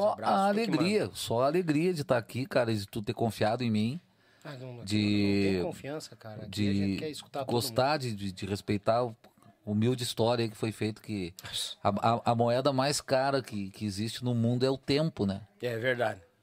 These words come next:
Speaker 2: Então, pra chegar, pra adquirir uma vivência, é, tu paga a moeda mais cara do mundo.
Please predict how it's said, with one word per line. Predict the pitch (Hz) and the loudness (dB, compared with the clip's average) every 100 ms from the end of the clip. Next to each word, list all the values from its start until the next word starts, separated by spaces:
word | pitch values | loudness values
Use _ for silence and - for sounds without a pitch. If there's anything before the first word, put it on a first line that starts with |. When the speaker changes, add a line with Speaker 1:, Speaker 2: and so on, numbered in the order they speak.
| _ _ - | _ _ -4
Speaker 2:
Então, | 101 - 110 117 123 123 123 120 104 | -4 2 2 4 2 2 2 2 0
pra | - 120 123 | 0 0 0
chegar, | - 135 104 110 120 131 | 0 0 2 2 2 0
pra | 120 117 | 2 2
adquirir | 113 110 117 110 110 143 | 0 -6 -4 -2 0 0
uma | 127 107 | 0 0
vivência, | 107 95 104 139 143 107 95 95 _ _ _ | 0 0 0 0 -2 -4 -8 -14 _ _ _
é, | 117 92 80 - _ _ _ _ _ _ | -16 -14 -14 -18 _ _ _ _ _ _
tu | - | -6
paga | - 110 127 | 0 2 2
a | |
moeda | 123 120 127 | 2 2 2
mais | 123 143 | 2 0
cara | - 151 147 | 2 2 2
do | 127 | 0
mundo. | 110 92 | -2 -2